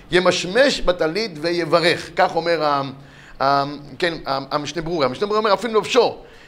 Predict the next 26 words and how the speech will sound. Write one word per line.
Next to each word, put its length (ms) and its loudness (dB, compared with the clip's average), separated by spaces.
נפל 280 4
באמצע 300 2
שמונה 240 0
עשרה, 340 -2
אחר 280 0
מכן, 320 -4
שמו 300 2
עליו", 240 0
הרי 120 -10
מיד 320 0
כולם 260 -4
רצים 220 -14
לעזרתו. 500 -8
"שמו 360 2
עליו?" 200 2
המשנה 220 -12
ברורה 220 2
אומר, 320 4
"אינו 140 0
חוזר 240 -6
ומברך." 340 -8
אבל 300 6
בא 120 2
הרב 220 0
עובדיה 180 -2
יוסף, 340 -6